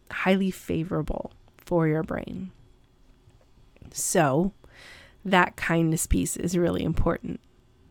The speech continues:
And then the last thing I wanna say that's in relation to this kindness piece,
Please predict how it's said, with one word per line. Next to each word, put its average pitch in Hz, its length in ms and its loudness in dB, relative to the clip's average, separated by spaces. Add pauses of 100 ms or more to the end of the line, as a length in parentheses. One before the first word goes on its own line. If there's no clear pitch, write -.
(540)
And 196 240 4
then 175 300 2 (120)
the 175 220 4
last 175 440 2
thing 180 180 4
I 156 100 4
wanna 156 260 0
say 160 380 2
that's 160 240 -4
in 180 160 -2
relation 170 500 0
to - 120 -8
this - 180 -6
kindness 160 420 -6
piece, - 500 -8